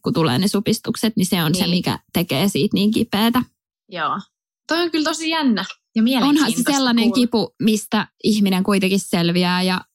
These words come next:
Speaker 2: Mm.
Speaker 1: ja niinku, sit sitä jotenkin miettii silleen, että hei, et Suomessa maailman parhaassa maassa, että kyllähän jengi synnyttää, tiedätkö, tuolla ihan
Speaker 2: Mm.
Speaker 1: järkyttävissä oloissa,
Speaker 2: Niin.
Speaker 1: että sitä on ainakin mun mielestä silleen sen synnytyksen takia, niin ei kannata jättää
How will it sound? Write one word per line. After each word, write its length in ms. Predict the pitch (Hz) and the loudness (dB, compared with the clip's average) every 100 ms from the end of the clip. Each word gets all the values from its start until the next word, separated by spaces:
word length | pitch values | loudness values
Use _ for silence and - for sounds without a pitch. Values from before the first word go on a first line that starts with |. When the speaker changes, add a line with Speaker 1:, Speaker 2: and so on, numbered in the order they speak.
| 254 | -6
Speaker 2:
Mm. 280 | 294 285 277 | -4 -2 0
Speaker 1:
ja 180 | 208 185 | 0 2
niinku, 360 | 175 180 208 | 2 0 0
sit 200 | 208 320 - | 2 0 0
sitä 140 | 294 | 0
jotenkin 340 | 240 226 226 | 2 2 2
miettii 480 | 202 196 185 - 135 | 2 2 0 0 0
silleen, 280 | 175 165 165 | 2 0 0
että 140 | 175 | 2
hei, 180 | 175 165 | 2 2
et 120 | 170 | 0
Suomessa 420 | - 160 151 160 - | 0 0 0 0 0
maailman 260 | 123 151 151 | -2 0 -2
parhaassa 500 | 190 175 175 175 185 | -2 -2 -2 -2 0
maassa, 440 | 165 170 - 104 | 0 -2 -4 -4
että 120 | 175 - | -4 0
kyllähän 300 | 175 180 175 | 0 2 2
jengi 360 | 170 165 156 - _ _ _ - | 2 0 -2 -4 _ _ _ -6
synnyttää, 600 | 180 180 170 165 - - 160 | -2 0 0 0 -2 -4 -2
tiedätkö, 320 | 175 185 185 | 0 0 -2
tuolla 260 | 180 175 165 | 0 0 0
ihan 260 | - 170 175 | 0 0 2
Speaker 2:
Mm. 60 | 180 | 2
Speaker 1:
järkyttävissä 800 | 185 180 247 185 233 196 208 - | 2 2 2 0 -2 -2 -2 0
oloissa, 640 | 190 190 208 214 - 220 - _ - | 0 0 0 -2 -2 -2 -2 _ -4
Speaker 2:
Niin. 180 | - 208 | -2 0
Speaker 1:
että 200 | 185 170 - _ _ _ - | 0 -4 -6 _ _ _ -6
sitä 240 | - 180 170 | -2 0 0
on 140 | 170 - | -2 -2
ainakin 340 | 208 233 233 | 0 2 2
mun 140 | 202 196 | 2 0
mielestä 340 | 190 190 - | 2 0 -2
silleen 520 | 185 180 185 185 175 147 _ - | 0 2 2 2 0 -4 _ -10
sen 180 | - 196 | -2 0
synnytyksen 680 | 208 240 233 202 - 185 165 | 2 2 2 0 -4 -4 -2
takia, 460 | 170 185 - - - | -2 -2 -2 0 0
niin 180 | - - _ - | 0 -2 _ -2
ei 160 | 190 | 0
kannata 340 | - - - 202 | 0 0 0 0
jättää 480 | - 185 - - | 0 -2 -2 -4